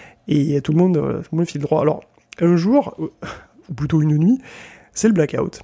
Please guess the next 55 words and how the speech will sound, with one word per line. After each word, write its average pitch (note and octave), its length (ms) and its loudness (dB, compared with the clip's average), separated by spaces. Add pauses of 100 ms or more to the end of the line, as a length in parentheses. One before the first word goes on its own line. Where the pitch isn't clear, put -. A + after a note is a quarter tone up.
(400)
Alors, D#3 120 -8
je D3 100 -12
sais, - 160 -8
un E3+ 40 -10
blackout, C#3+ 380 -10
ben, F3+ 100 -14
c'est - 140 -10
mieux C3 140 -8
pendant C3+ 180 -8
la D3 100 -2
nuit. A#3+ 140 0 (440)
Donc, E3 280 2
c'est D#3+ 160 2
la D3+ 120 0
nuit, G#3 300 4
<laughs> E3+ 240 2
le G#3+ 60 4
pylône F#3 520 2
qui D#3+ 120 0
alimente D#3+ 360 2
la D#3 100 4
ville D#3+ 320 2
est C3+ 120 -4
tombé D3 260 -2
sur - 140 -4
la - 100 -4
route, G#3+ 300 0 (100)
le, F3 240 -8
il - 140 -10
y - 60 -10
a, - 120 -12 (260)
voilà, F#3 160 -6
un F3 60 -2
gros - 140 -6
pylône, - 280 -2
un - 20 -2
gros D#3+ 180 2
pylône, D#3 380 -2
euh, - 260 -6
électrique. - 480 -4 (600)
Donc, D#3+ 160 2
il - 40 -10
fait E3 80 0
complètement G#3+ 420 2
noir F#3+ 160 2
pendant C#3 160 0
quelques F#3 260 -2
minutes. E3 380 0 (480)
Ça - 200 -16
dure D#3+ 180 -12
pas E3+ 140 -4
très G#3+ 120 -4
longtemps. F#3 340 -2 (760)
Mais F#3+ 120 2
bon, F3 200 2